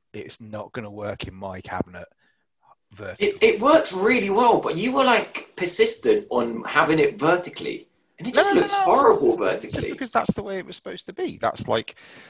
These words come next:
Speaker 1: in all
Speaker 2: Mm.
Speaker 1: the promos and stuff. And I was getting worried about the chimney effect and how, well done,
Speaker 2: Hey.
Speaker 1: Clarky, you got your new headset. Yeah, yeah.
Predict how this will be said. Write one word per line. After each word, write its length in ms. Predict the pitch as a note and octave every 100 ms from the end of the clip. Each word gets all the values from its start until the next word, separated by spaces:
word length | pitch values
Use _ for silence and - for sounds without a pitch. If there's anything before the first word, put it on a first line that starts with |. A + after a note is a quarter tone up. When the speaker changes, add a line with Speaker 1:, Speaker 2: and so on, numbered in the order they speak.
| _ -
Speaker 1:
in 100 | A#2
all 160 | B2 B2+
Speaker 2:
Mm. 40 |
Speaker 1:
the 40 | -
promos 300 | A#2 A#2 A2+
and 80 | A2
stuff. 180 | G2 A2+ - -
And 100 | -
I 40 | A2+
was 160 | A2+
getting 260 | - C3 B2
worried 260 | A#2+ A#2+ A2
about 140 | A2+
the 80 | A2+
chimney 520 | - B2+ A2+ A2 A2+
effect 460 | A2 - G#2+ - G#2
and 100 | F#2
how, 180 | G2+
well 220 | G2+ G2+ A2
done, 160 | A2
Speaker 2:
Hey. 60 | G#2+
Speaker 1:
Clarky, 420 | A2 G2 - G2+
you 60 | G2+
got 140 | G2+
your 100 | G#2+
new 120 | G#2+
headset. 540 | G#2+ F2+ - E2+ F2 - _
Yeah, 240 | D2+ F#2 E2 -
yeah. 180 | D2